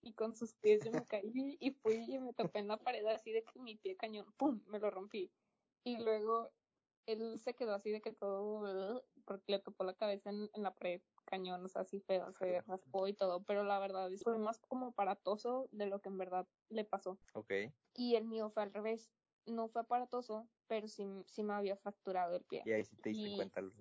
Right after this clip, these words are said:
Speaker 2: momento.
Speaker 1: No, no, no, en ese momento, o sea, me checaron y todo el rollo, mm, me parecía como que no tenía nada, pero yo no podía caminar. Entonces, no lo podía apoyar, se los juro que no lo podía apoyar. Nos dimos cuenta porque <laughs> una vez fuimos a comprar nieve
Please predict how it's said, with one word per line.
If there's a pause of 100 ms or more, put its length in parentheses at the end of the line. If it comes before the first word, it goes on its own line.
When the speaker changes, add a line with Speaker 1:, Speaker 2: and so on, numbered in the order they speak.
(160)
Speaker 2:
momento.
Speaker 1:
No,
no,
no,
en
ese
momento, (220)
o
sea,
me
checaron
y
todo
el
rollo,
mm, (220)
me
parecía
como
que
no
tenía
nada,
pero
yo
no
podía
caminar. (420)
Entonces,
no
lo
podía
apoyar,
se
los
juro
que
no
lo
podía
apoyar.
Nos
dimos
cuenta (100)
porque
<laughs>
una
vez
fuimos
a
comprar
nieve